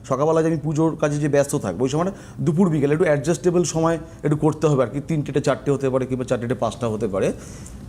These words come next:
আর অনলাইন তো প্রত্যেকটা দিনই পাওয়া যাবে, কোনো অসুবিধে নেই। তো যাই হোক, জন্মছকে আসছি আপনার। আচ্ছা, এটা হচ্ছে হাজবেন্ডের ছক,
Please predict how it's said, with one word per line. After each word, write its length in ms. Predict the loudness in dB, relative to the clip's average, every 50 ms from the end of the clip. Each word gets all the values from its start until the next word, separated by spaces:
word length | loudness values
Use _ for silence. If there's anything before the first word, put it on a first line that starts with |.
| -12 -4 0
আর 100 | 2 4
অনলাইন 320 | 4 4 4 4 4 2
তো 120 | 2 0 0
প্রত্যেকটা 480 | 0 0 0 0 0 -2 0 0 0
দিনই 340 | 0 0 2 4 4 4 4
পাওয়া 240 | 4 2 2 2 2
যাবে, 160 | 0 -2 -2
কোনো 220 | -2 0 0 0
অসুবিধে 400 | 0 0 0 0 2 2 4 4
নেই। 160 | 4 2 2 0
তো 180 | 0 0 2
যাই 180 | 4 4 6 6
হোক, 100 | 4 4
জন্মছকে 580 | 4 2 2 2 2 2 2 2 2 4 4
আসছি 280 | 4 2 2 2 2 2
আপনার। 280 | 4 4 4 2 2 0 -2 -6 -14 -20 -20 -20 -20 -20 -18 -18 -4 0
আচ্ছা, 300 | 0 0 2 2 0 0 -2 -4 -14 -20 -20 -20 -20 -20 -20 -6 -4
এটা 180 | 0 2 2
হচ্ছে 180 | 2 2 2 2
হাজবেন্ডের 560 | 2 4 2 2 2 2 2 2 2 2 0
ছক, 240 | 0 2 2 2 0